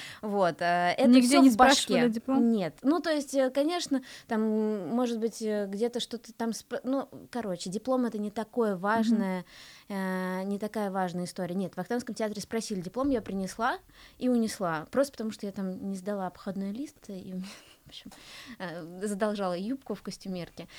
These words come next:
Speaker 1: И
Speaker 2: <laughs>
Speaker 1: до сих пор, э, диплом лежит, мама горюет на этот счёт. Вот, ну, в общем, м, но всё равно я к тому, что всё в голове.
Speaker 2: Мгм.
Speaker 1: Вот, э, можно сниматься в кино,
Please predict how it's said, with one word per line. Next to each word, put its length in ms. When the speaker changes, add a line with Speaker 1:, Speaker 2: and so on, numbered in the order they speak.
Speaker 1:
И 280
Speaker 2:
<laughs> 920
Speaker 1:
до 60
сих 260
пор, 220
э, 340
диплом 560
лежит, 360
мама 340
горюет 480
на 180
этот 220
счёт. 220
Вот, 380
ну, 160
в 60
общем, 320
м, 600
но 160
всё 140
равно 220
я 100
к 40
тому, 240
что 200
всё 180
в 80
голове. 480
Speaker 2:
Мгм. 320
Speaker 1:
Вот, 380
э, 340
можно 320
сниматься 460
в 80
кино, 540